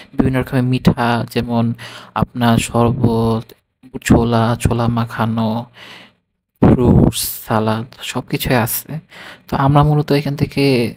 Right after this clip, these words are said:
আহ, প্রথমে দেখি কী কী নেওয়া যায়, ভালো আইটেমগুলো নেওয়া ট্রাই করি, যেগুলো একটু পরিষ্কার পরিচ্ছন্ন মনে হয়েছে। But কোন আইটেমই আসলে পরিষ্কার পরিচ্ছন্ন না। আমরা ইকুয়াল ভাগে রোস্টটা নেই, আমরা তারপর লেগ রোস্ট নেই, আমরা কিছু কাবাব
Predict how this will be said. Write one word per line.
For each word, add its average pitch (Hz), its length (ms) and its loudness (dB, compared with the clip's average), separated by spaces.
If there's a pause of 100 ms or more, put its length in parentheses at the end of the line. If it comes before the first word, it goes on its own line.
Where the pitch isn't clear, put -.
আহ, 117 320 2
প্রথমে 123 380 -2
দেখি 123 380 -4
কী 123 140 -8
কী 120 100 -2
নেওয়া 117 300 0
যায়, 123 320 -4 (320)
ভালো 110 200 0
আইটেমগুলো 120 360 -2
নেওয়া 123 180 -2
ট্রাই 107 240 -2
করি, 117 280 -6
যেগুলো 143 240 -6
একটু 127 200 -8
পরিষ্কার 117 380 -2
পরিচ্ছন্ন 123 420 -8
মনে 120 240 -4
হয়েছে। 117 300 -12 (220)
But - 260 -12 (200)
কোন 170 120 2
আইটেমই 156 320 0
আসলে 156 240 -6
পরিষ্কার - 960 -4
পরিচ্ছন্ন 143 540 -2
না। 135 220 -2 (580)
আমরা 139 200 2
ইকুয়াল 139 240 2
ভাগে 151 160 0
রোস্টটা 127 360 -2
নেই, 135 240 -4 (720)
আমরা 120 220 -2
তারপর 123 480 0
লেগ 120 360 0
রোস্ট 135 400 -2
নেই, 160 200 -4 (340)
আমরা 117 600 0
কিছু - 220 -6
কাবাব 117 340 0